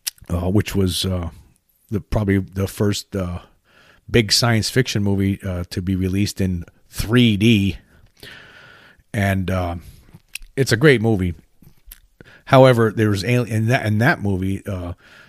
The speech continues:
the alien, this alien spaceship crash lands on Earth. It's, and then we find out later that, uh, they were just,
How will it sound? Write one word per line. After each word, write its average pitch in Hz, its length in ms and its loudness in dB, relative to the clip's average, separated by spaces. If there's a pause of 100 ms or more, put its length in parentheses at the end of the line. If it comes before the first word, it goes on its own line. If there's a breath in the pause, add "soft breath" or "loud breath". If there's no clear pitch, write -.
(100 loud breath)
the 107 240 2
alien, 107 560 0
this 76 640 -8
alien 117 320 0
spaceship - 480 0
crash 117 400 -2
lands 110 240 0
on 104 140 0
Earth. 117 180 2
It's, - 320 -6 (320 loud breath)
and 107 80 0
then 120 80 2
we 113 120 0
find 131 280 4
out 107 220 2
later 117 360 4
that, 98 300 -2
uh, 92 220 -2 (640)
they 123 100 6
were 110 120 4
just, 107 220 0